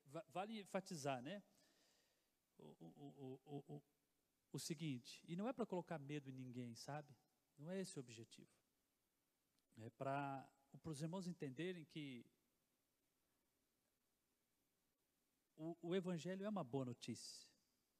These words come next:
porque de fato ele transforma o ser humano. Acontece uma obra divina dentro de nós, uma experiência que só eu e você sabemos, só eu e você que está em casa podemos, é, responder a alguém,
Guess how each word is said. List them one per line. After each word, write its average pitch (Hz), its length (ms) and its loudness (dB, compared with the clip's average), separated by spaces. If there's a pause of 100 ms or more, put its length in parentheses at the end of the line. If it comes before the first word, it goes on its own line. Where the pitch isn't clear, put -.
(420)
porque - 180 0
de - 120 -4
fato - 260 0
ele 160 120 2
transforma 165 680 6
o 117 40 2
ser 117 260 0
humano. 107 240 -2 (1400)
Acontece 160 640 2
uma 147 180 -2
obra 156 480 6
divina 135 720 2
dentro 123 220 0
de 120 60 -4
nós, 117 340 0
uma 123 160 0
experiência 147 720 0
que 151 340 -4
só 254 320 -2
eu 254 160 -2
e - 20 -12
você 214 280 -4
sabemos, 139 500 -4
só 160 260 -4 (340)
eu 143 100 4
e - 20 4
você 139 260 0
que - 120 -4
está 139 180 0
em 123 80 0
casa 143 440 4 (380)
podemos, 135 640 -2
é, 131 320 -2
responder 147 560 -2
a 135 40 -2
alguém, 120 360 -6